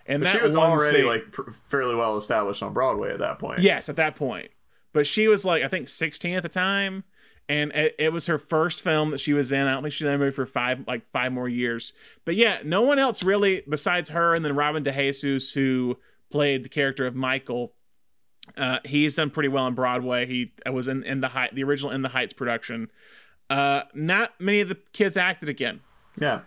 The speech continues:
Speaker 2: and, I mean, shout out Robin DeSa-, he just had the, the unfortunate luck of being paired up with this kid that played Vlad in, like, every scene, who is the worst actor in this movie and the worst written character in this. The main character in this movie about people who love theater camp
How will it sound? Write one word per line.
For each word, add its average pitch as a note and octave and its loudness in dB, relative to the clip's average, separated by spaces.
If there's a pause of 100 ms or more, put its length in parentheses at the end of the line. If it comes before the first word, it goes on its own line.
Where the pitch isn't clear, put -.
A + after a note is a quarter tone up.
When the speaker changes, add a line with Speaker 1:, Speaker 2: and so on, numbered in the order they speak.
(120)
Speaker 2:
and, C#3 -2
I D3+ 2
mean, E3+ -2
shout F#3 2
out F3 4
Robin D3+ 2
DeSa-, C#3 -2
he C#3+ 0
just E3+ 0
had C3+ 2 (420)
the, A#2 0
the A2+ 0
unfortunate G#2+ -2 (140)
luck G#2+ 0
of G#2 -2 (380)
being G#2+ 0
paired A2 0
up G#2+ -2
with G#2+ -2
this G#2+ -4
kid G2+ -2
that G#2 -10
played G2+ -2
Vlad G#2 -2
in, G#2 -10
like, G2+ -6
every G2+ -4
scene, G2 -6 (340)
who A2+ 0
is A2 -4
the A2 -2
worst A2+ -2 (280)
actor D3 -2
in C3 -4
this B2 -8
movie A#2+ -2
and A2+ -4
the A2 -4
worst A#2 -2
written A2+ -2
character A2+ -2
in G#2 -4
this. G#2 -8 (300)
The C3+ -2
main G#3+ 0
character G#3 0
in D3 0
this C#3+ -4
movie D#3+ 0
about C3 2
people E3 -2
who B2 0
love C3+ 0
theater C3+ 0
camp G#2 -6